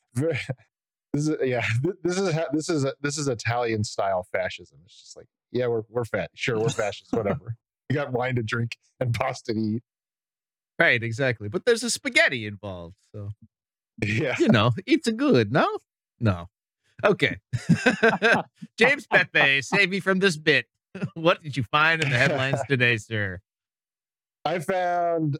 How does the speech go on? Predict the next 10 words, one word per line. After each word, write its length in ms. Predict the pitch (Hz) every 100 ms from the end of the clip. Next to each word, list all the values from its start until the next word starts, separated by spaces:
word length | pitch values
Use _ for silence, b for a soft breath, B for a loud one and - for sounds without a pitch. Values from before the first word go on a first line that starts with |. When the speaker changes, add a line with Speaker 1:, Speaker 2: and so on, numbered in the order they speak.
| -
Speaker 1:
uh, 360 | 120 120 120 131
I 120 | 143
found 340 | 143 143 139 147
this, 480 | 131 - - - - _
uh, 360 | 107 104 104 101
simple 320 | - 190 175
headline. 640 | 147 143 139 139 139 135 123 _ _ _ _ _
"When 240 | 131 147 127
pigs 300 | 240 202 -
fly, 600 | 185 202 110 101 143